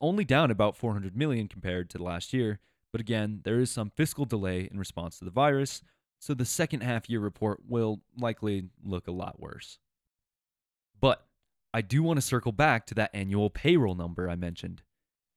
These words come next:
forty-three billion dollars. That number is absolutely massive in magnitude. Consider this.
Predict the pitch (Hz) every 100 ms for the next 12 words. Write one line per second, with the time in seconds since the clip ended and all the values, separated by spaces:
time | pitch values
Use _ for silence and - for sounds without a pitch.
0 | _ 127 131 143 151 - 113 117 120 101
1 | - 110 104 107 101 90 92 87 65 57
2 | - - - _ _ _ _ _ - 151
3 | 190 156 110 - 120 120 - 120 123 113
4 | 131 180 190 110 90 87 87 87 - 87
5 | 90 107 _ _ _ _ _ _ _ _
6 | 123 - 180 123 87 85 - -